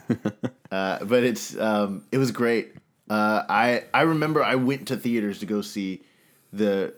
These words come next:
the C G I remake of Empire Strikes Back. And I was just like,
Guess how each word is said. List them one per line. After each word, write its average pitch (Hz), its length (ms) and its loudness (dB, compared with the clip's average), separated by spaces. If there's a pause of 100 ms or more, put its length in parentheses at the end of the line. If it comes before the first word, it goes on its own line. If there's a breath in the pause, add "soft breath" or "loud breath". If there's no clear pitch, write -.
the 104 260 0
C 110 240 -4
G 98 140 -2
I 95 60 0
remake 95 320 -4
of 78 80 -8
Empire 82 320 -8
Strikes - 260 -18
Back. - 380 -16 (920)
And 101 280 -4 (100)
I 87 220 -6
was 87 120 -10
just 80 220 -12
like, 71 400 -12